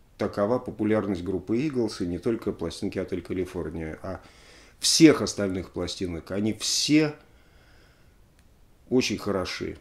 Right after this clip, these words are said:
но при том условии, если вас не пугает слово «кантри».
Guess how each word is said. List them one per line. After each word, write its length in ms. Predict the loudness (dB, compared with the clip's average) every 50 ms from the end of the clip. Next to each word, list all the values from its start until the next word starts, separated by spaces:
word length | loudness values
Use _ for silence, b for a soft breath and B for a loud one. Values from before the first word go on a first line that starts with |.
| -12 -4
но 380 | 0 2 2 2 2 -2 -6 -16 -20 -12 -4 2
при 420 | 4 6 6 6 6 4 0 -4 -18 -20 -6 0
том 200 | 2 4 4 4
условии, 520 | 2 0 2 2 2 4 6 8 8 8 8
если 280 | 6 6 4 2 2 0
вас 200 | 0 0 0 0
не 100 | 0 -2
пугает 600 | 0 -2 0 2 4 6 6 6 4 2 0 -4
слово 420 | -6 -4 0 2 2 2 2 0
«кантри». 560 | -2 -2 -2 -2 -2 -4 -8 -10 -10 -10 -12